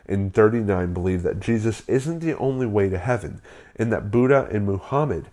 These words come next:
are also val-, valid paths to salvation," the Christian Post reported. The outlet, citing the results of Pro Ministries Religious Views and Practices survey,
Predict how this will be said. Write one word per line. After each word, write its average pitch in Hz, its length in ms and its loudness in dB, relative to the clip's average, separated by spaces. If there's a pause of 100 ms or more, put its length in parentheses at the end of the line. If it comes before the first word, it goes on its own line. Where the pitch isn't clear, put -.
(320)
are 113 200 2
also 92 680 2 (380)
val-, 104 400 4 (480)
valid 113 460 6
paths 92 520 0
to - 180 -2
salvation," 98 800 -2 (420)
the 107 140 -4
Christian 90 440 -4
Post 82 400 -6
reported. 85 460 -2 (460)
The 113 120 6
outlet, 139 320 6
citing 117 380 4
the 110 80 2
results 101 440 2
of 90 340 -2
Pro 110 260 2
Ministries 104 800 -2 (340)
Religious 117 480 2
Views 104 360 2
and 92 160 -2
Practices 113 520 -2
survey, 85 460 -2